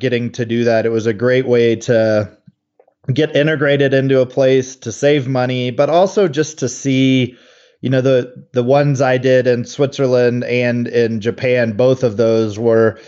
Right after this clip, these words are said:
in people's homes. And so you really get to just see, you know, how people are, are living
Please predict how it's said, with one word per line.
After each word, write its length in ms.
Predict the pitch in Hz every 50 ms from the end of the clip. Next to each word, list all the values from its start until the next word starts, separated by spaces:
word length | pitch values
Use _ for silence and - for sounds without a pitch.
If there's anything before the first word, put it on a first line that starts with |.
| - - _ -
in 180 | - 156 156
people's 360 | 139 160 165 - 139 123 117
homes. 500 | - 127 123 123 127 120 117 107 104 98
And 160 | 110 107 107 -
so 100 | - 123
you 140 | 123 123
really 240 | 123 139 139 143 139
get 180 | 117 107 101 -
to 100 | - 123
just 260 | 107 117 117 - -
see, 580 | - - 131 127 123 123 123 120 117 110 - - - _ _ _ _ _ _ _ -
you 100 | - 135
know, 160 | 131 117 127
how 200 | 135 127 120 123
people 480 | 127 - 135 131 127 131 127 123 123 120
are, 400 | 120 120 117 117 117 113 113 -
are 140 | 113 120 113
living 560 | 110 117 127 135 127 117 101 95 98 98 101